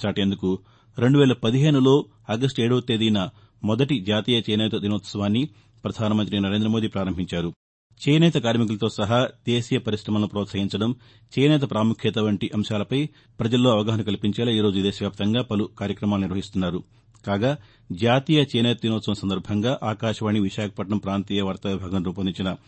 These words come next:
ప్రత్యేక ముఖాముఖి కార్యక్రమం ఈరోజు ఉదయం పది గంటలకు ప్రసారమవుతుంది. జాతీయ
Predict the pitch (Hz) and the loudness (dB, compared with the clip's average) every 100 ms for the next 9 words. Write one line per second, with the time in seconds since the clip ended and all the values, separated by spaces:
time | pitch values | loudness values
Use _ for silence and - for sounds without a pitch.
0 | _ - _ - 123 123 160 117 104 101 | _ -20 _ -4 -2 0 0 2 0 0
1 | 123 113 104 110 98 95 - 113 120 101 | 2 2 2 -2 -2 -4 -2 0 2 2
2 | 98 95 101 151 - - - _ 104 98 | 0 0 0 -2 -4 -14 -20 _ -2 0
3 | 98 101 - 92 - 95 95 87 87 87 | 0 -2 -4 -6 -4 -2 -2 -4 -4 -4
4 | 85 - _ - 135 156 160 180 | -6 -10 _ -2 2 2 4 2